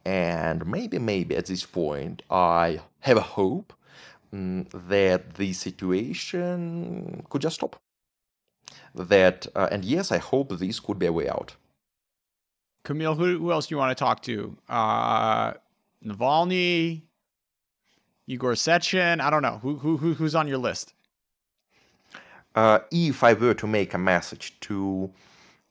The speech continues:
Speaker 1: uh, the Russian, let's say, broadly understood ruling class, I would say them the following. Uh,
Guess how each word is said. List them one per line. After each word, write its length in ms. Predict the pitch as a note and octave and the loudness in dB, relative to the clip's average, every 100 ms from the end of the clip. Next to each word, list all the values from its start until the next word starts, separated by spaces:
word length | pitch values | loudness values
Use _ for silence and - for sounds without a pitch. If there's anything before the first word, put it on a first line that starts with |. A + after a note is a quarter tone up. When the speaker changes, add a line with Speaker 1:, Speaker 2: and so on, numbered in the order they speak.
| _ | _
Speaker 1:
uh, 240 | F#2 F#2+ F#2 | -2 0 0
the 180 | - G2+ | -2 2
Russian, 680 | G2+ A2 F#2 - F#2 E2+ E2 | 6 8 6 2 -4 -4 0
let's 240 | F2+ F2 - | 0 0 -2
say, 200 | E2+ E2+ | -4 -4
broadly 600 | A2 G2+ A#2+ D3 B2 G2 | -6 4 8 8 8 4
understood 480 | F#2 E2+ F2 - F#2 | 2 2 -2 -6 -6
ruling 300 | F2 F2+ F2 | -2 -2 -2
class, 460 | - E3+ C3+ - - - | -6 -6 -6 -10 -12 -4
I 240 | F3 G#3+ | -2 0
would 320 | C#3+ E3+ F3 | -2 -2 -4
say 200 | - - | -4 -2
them 180 | C#3 A2 | 0 0
the 80 | F2+ | -2
following. 440 | - A1 A#1 - - _ _ _ _ _ _ _ _ _ _ - - - - - - - | -4 -4 -6 -8 -16 _ _ _ _ _ _ _ _ _ _ -20 -20 -20 -20 -20 -12 -2
Uh, 260 | F#2+ F#2 | 2 2